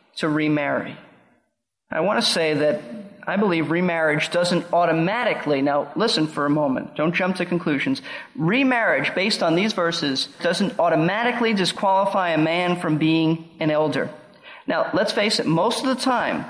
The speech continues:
divorces are not for fornication, nor are they for desertion, but if they are, biblically, biblically speaking now, if we're gonna have biblical integrity, we would have to say he would not be disqualified because of his divorce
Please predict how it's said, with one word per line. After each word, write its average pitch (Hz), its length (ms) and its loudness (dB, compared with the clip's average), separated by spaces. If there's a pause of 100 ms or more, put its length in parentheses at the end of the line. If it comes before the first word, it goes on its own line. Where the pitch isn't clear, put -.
(280)
divorces 175 540 0
are 151 60 2
not 175 260 0
for 208 80 -2
fornication, 143 600 0
nor 190 200 2
are 233 60 0
they 156 160 0
for 147 120 -4
desertion, 147 640 0 (240)
but 180 140 0
if 180 100 -2
they 233 160 2
are, 214 580 0
biblically, 269 600 0 (320)
biblically 294 400 0
speaking 151 460 0
now, 135 180 0
if - 80 -2
we're 165 80 0
gonna 269 160 2
have 269 160 2
biblical 247 340 2
integrity, 214 600 2 (160)
we 170 80 0
would 170 120 2
have 220 260 0
to 262 60 0
say 180 300 0
he 202 260 -4
would 180 140 2
not 190 340 2
be 247 120 0
disqualified 170 680 0
because 156 380 0
of 147 60 -2
his 151 180 0
divorce 151 380 0